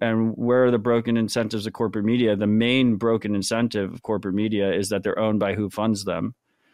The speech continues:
uh, all the advertising partners and, and equity holders. Um, and if you look at centralized social media, it is a similar landscape.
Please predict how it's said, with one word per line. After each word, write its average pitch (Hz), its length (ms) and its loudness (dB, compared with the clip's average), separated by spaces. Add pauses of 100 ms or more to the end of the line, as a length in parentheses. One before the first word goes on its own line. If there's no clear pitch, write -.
(320)
uh, 95 440 -2 (180)
all 110 160 2
the 110 140 2
advertising 104 640 0
partners 98 600 -2
and, 92 340 -2 (120)
and 98 180 -2
equity 107 320 -2
holders. 92 640 -4 (540)
Um, 104 540 0 (120)
and 113 180 2
if 110 100 -2
you 120 140 4
look 123 160 2
at 120 100 2
centralized 120 580 2
social 110 320 2
media, 117 440 4
it 113 200 0
is 110 300 0
a 107 200 0
similar 123 440 2
landscape. 127 520 0